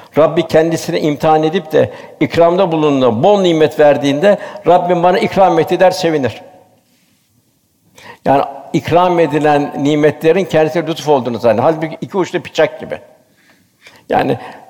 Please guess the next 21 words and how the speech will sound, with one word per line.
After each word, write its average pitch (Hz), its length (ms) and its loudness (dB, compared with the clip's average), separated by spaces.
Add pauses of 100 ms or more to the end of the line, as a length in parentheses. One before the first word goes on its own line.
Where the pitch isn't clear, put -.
(1160)
o 170 240 2 (340)
nimetlerde 160 1000 2
cennet 165 400 0
yolculuğu 156 280 0
da, 180 80 -2
cehennem 156 480 0
yolculuğu 104 520 -6
da. - 60 -12 (600)
İşte - 140 -14
Karun 170 500 0
bu 170 220 -2
nimetlerin 165 520 2
cehennem 156 500 0
yolcusu 101 420 -6
oldu. 85 220 -12 (1600)
Hazreti 147 360 0
Ebubekir 165 340 0
Efendimiz 160 440 0
cennet 156 340 0
yolcusu 110 440 -4
oldu. 85 240 -8